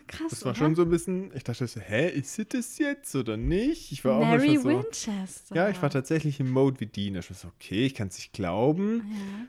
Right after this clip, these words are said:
Speaker 2: Und dann, ähm, er kann's auch nicht glauben und ich konnt's nicht glauben
Speaker 1: Ja.
Speaker 2: und wir konnten's nicht glauben.
Speaker 1: <laughs>
Speaker 2: Und dann, ähm, testet er sie dann auch mit so im Dialog mit so einer Frage, so, "Was hast du mir gesagt vorm Einschlafen?" Und sie sagt es dann aber richtig,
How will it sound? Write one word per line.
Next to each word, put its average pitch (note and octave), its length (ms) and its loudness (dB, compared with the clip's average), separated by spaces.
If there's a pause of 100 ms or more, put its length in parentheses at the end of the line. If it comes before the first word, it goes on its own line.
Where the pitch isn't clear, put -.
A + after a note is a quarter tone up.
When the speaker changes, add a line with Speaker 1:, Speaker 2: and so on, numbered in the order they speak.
(140)
Speaker 2:
Und B2 160 -2
dann, A#2 420 2
ähm, A2 520 -4
er C3 100 2
kann's - 200 -6
auch G#2+ 140 -2
nicht D#3 220 0
glauben F3 540 8
und A2+ 100 2
ich - 140 -10
konnt's F3 260 2
nicht - 140 -6
glauben F#3+ 440 10
Speaker 1:
Ja. C#3+ 60 8
Speaker 2:
und A#2+ 100 2
wir C3+ 160 10
konnten's F#3+ 360 0
nicht G3+ 180 -2
glauben. F#3 640 10
Speaker 1:
<laughs> - 400 0
Speaker 2:
Und C#3 160 8
dann, C3 400 4
ähm, A#2+ 300 -2
testet D3+ 320 0
er A#2 80 0
sie B2+ 100 -6
dann A2+ 160 -2
auch G#2+ 140 -4
mit A2 180 -4
so A2 140 -4
im G#2+ 100 -6
Dialog G2+ 320 0
mit A#2+ 100 -6
so - 80 -12
einer G2 120 -6
Frage, C#3 500 -2
so, G#2 160 -10
"Was G#2 160 -14
hast - 160 -12
du A#2 60 -8
mir A2 100 -8
gesagt A2 340 -4
vorm A2 200 -10
Einschlafen?" D3 760 4
Und A2 120 -4
sie - 100 -12
sagt A2+ 220 -2
es - 100 -16
dann G#2 120 -6
aber G2+ 180 -2
richtig, D3+ 440 0